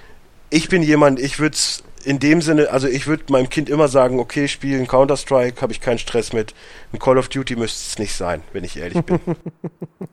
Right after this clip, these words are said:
Speaker 1: Also da sehe ich dann doch wirklich noch einen Unterschied, obwohl es ja trotz alledem das gleiche Genre ist und so, aber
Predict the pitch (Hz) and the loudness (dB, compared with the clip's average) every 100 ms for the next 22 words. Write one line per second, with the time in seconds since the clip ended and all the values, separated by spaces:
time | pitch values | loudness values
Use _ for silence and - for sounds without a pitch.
0 | _ _ 165 - 143 143 151 147 143 - | _ _ -4 0 2 8 6 8 0 2
1 | 131 139 - 131 131 123 123 117 120 - | 2 2 -2 -4 0 0 0 -2 -2 -2
2 | 98 90 92 110 123 - 104 82 - - | -6 -8 -8 -4 -4 -2 -2 -4 -8 -12
3 | - 117 - 107 110 107 - - 104 110 | -8 -6 -4 -4 -2 -2 -4 -4 -4 -4
4 | 101 107 107 92 90 98 - 98 95 92 | -2 -2 -2 -6 -6 -8 -6 -6 -4 -4
5 | 98 95 | -2 -2